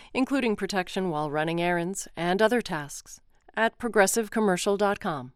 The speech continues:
And from the Rockefeller Foundation, making opportunity universal and sustainable for over one hundred years. And from the John S. and James L. Knight Foundation, helping N P R advance journalistic excellence in the digital age.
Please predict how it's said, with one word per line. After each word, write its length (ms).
And 200
from 200
the 80
Rockefeller 580
Foundation, 640
making 320
opportunity 640
universal 760
and 160
sustainable 800
for 200
over 260
one 200
hundred 320
years. 440
And 220
from 140
the 100
John 320
S. 300
and 160
James 360
L. 220
Knight 340
Foundation, 800
helping 360
N 160
P 180
R 280
advance 480
journalistic 640
excellence 680
in 100
the 80
digital 460
age. 480